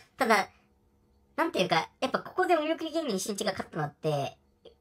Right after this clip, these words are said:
そのワードのパンチ力があって記憶に残ったからだと思うんだよな。ザジーのってやっぱ、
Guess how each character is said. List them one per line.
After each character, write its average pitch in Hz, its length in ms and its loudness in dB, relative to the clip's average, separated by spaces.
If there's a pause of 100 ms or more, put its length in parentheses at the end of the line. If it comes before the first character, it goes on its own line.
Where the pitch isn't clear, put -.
(160)
そ 208 140 -4
の 185 40 -4
ワ 359 280 8
ー - 20 4
ド 349 100 4
の 339 120 0
パ 339 180 2
ン 330 60 -2
チ 359 120 -4
力 226 220 0
が 147 240 0 (280)
あ 180 80 2
っ - 100 -10
て - 100 -6
記 - 220 0
憶 285 180 -4
に 277 140 -4
残 262 200 -4
っ - 80 -14
た - 120 -6
か 160 160 -6
ら 151 80 -2
だ 143 100 -2
と 147 80 -8
思 139 120 -8
う - 20 -6
ん 131 80 -8
だ 120 80 -10
よ 117 60 -12
な。 160 180 -10 (520)
ザ 294 200 -4
ジ 339 80 -4
ー 294 80 -2
の 214 80 0
っ - 60 -8
て - 100 2
や 165 60 6
っ - 60 -8
ぱ、 - 300 0